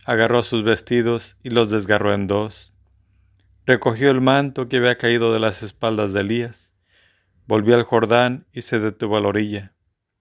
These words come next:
Tomó el manto que había caído de las espaldas de Elías y golpeó las aguas, pero éstas no se separaron. Dice entonces: "¿Dónde está Yahvé, el Dios de Elías?".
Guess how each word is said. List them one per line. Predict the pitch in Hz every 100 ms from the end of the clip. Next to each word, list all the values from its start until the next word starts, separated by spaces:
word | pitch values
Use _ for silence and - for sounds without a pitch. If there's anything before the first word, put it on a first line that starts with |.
| _ _ _ _ _ _ _
Tomó | - 135 147
el | 139
manto | 135 143 143 131
que | -
había | 120 127
caído | 123 113 113 113
de | 107
las | 107 98 110
espaldas | 98 - 117 110 107
de | 107
Elías | 104 113 113 107 _ _ _ _ _ _
y | 120
golpeó | 110 117 101 113
las | 107 101 110
aguas, | 110 107 107 - _ _ _ _ _
pero | - 113 110
éstas | 117 117 - 113 - _
no | 131 131 135 123
se | -
separaron. | 110 117 - 110 101 101 101 104 _ _ _ _ _ _ _ _ _
Dice | 123 120 110 -
entonces: | 104 101 113 117 107 - 104 - _ _ _ _ _ _ _
"¿Dónde | 127 139 147 143 131
está | 127 - 131
Yahvé, | 123 117 120 120 123 _ _ _ _
el | 139 135
Dios | 131 147 139 127
de | 123
Elías?". | 120 135 131 107 _ _